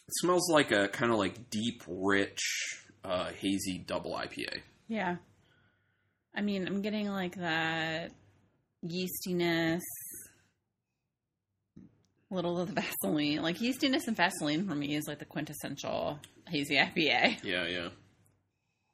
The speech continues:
Speaker 1: Yeah, I get that as well.
Speaker 2: And
Speaker 1: I
Speaker 2: then
Speaker 1: get
Speaker 2: the
Speaker 1: all
Speaker 2: dehydrated orange. I feel like those are, like
Speaker 1: Yes, the dehydrated orange, definitely. 'Cause there is a bit of a sweetness, but it doesn't smell like it's too much
Speaker 2: Yeah,
Speaker 1: sweetness.
Speaker 2: maybe a little mango?
Speaker 1: I could see the mango, for sure.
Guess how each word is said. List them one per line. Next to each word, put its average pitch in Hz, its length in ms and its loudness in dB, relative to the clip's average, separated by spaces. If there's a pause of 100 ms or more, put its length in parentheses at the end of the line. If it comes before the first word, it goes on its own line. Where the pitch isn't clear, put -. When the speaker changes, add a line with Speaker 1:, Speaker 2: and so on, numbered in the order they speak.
(560)
Speaker 1:
Yeah, 139 280 4
I 139 60 2
get 160 220 2
that 147 140 6
as 117 140 4
well. 117 140 6
Speaker 2:
And - 80 2
Speaker 1:
I - 40 4
Speaker 2:
then - 100 4
Speaker 1:
get - 40 4
Speaker 2:
the 175 60 4
Speaker 1:
all - 60 -2
Speaker 2:
dehydrated 175 580 2
orange. 143 400 -2
I 160 100 -4
feel 185 140 -2
like 160 160 0
those 165 280 2
are, 160 100 0
like 143 380 0
Speaker 1:
Yes, 95 240 -4 (280)
the 101 80 -6
dehydrated 98 640 2
orange, 92 340 -6
definitely. 80 560 -4 (680)
'Cause 110 140 -8
there 104 140 4
is 104 100 2
a 101 60 -2
bit 98 140 2
of 90 60 0
a 87 60 -8
sweetness, - 400 -4 (120)
but 117 120 0
it 135 80 -4
doesn't 294 220 0
smell 349 160 -4
like 175 100 0
it's - 240 -8 (160)
too 110 140 -2
much 98 320 -4 (100)
Speaker 2:
Yeah, 247 340 -4
Speaker 1:
sweetness. - 160 -4
Speaker 2:
maybe 403 200 -4
a 403 40 -4
little 381 180 0
mango? 285 760 0 (1120)
Speaker 1:
I 80 140 -10
could 127 160 -8
see - 140 -4
the 339 80 2
mango, 117 500 0
for - 160 -10
sure. 92 560 -2